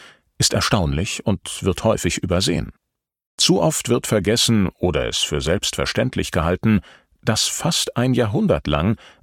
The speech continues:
eine gewisse Art von Frieden in der Welt herrschte, ohne dass die Großmächte in einen militärischen Konflikt gerieten. Mindestens drei Generationen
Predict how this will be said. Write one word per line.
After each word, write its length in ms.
eine 180
gewisse 400
Art 240
von 200
Frieden 580
in 200
der 200
Welt 280
herrschte, 500
ohne 580
dass 340
die 140
Großmächte 720
in 140
einen 300
militärischen 720
Konflikt 540
gerieten. 520
Mindestens 880
drei 320
Generationen 840